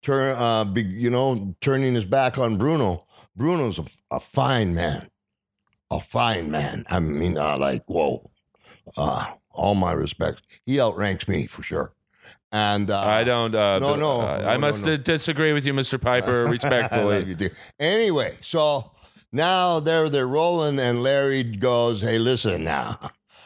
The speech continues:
Speaker 1: I want this much money for Shea Stadium, or I ain't going out."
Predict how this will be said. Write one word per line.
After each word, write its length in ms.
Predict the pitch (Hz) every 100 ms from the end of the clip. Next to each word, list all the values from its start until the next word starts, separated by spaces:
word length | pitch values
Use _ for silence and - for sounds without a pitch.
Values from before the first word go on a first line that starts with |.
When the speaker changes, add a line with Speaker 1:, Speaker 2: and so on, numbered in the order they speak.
| - -
Speaker 1:
I 160 | 127
want 320 | 135 123 107
this 260 | 104 165 -
much 220 | 131 107
money 260 | 110 107 101
for 160 | 92
Shea 280 | 87 95 90
Stadium, 560 | - 87 85 78 76 78 _ _ -
or 120 | 82
I 220 | 90 98
ain't 180 | 92 82
going 240 | 87 76
out." 340 | 78 62 -